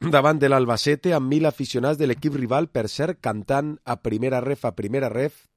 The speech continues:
També n'hi ha que ser desfaenat pa cantar-li a primera ref a un equip en sa casa i a un equip filial. Sempre vos dic el mateix.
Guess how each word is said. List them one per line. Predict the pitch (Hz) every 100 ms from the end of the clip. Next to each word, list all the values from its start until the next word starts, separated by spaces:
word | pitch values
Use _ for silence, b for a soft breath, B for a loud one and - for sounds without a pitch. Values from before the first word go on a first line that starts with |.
| _
També | 95 92 113
n'hi | 127
ha |
que | 110
ser | - 113
desfaenat | 117 - 113 95 107 123
pa | - 110
cantar-li | 101 92 110 120
a | 107
primera | 104 104 117 98
ref | 117 123 b b b b
a | 107 117
un | 131
equip | - 120 147
en |
sa | 143 113 95
casa | 123 127 151
i | 110 107
a |
un | 113 113
equip | - 107
filial. | - 117 156 120 62 - _ _ _ _ _ _ _ _
Sempre | - 123 127 131
vos | 113 107
dic | 113
el | 107
mateix. | 117 151 73 -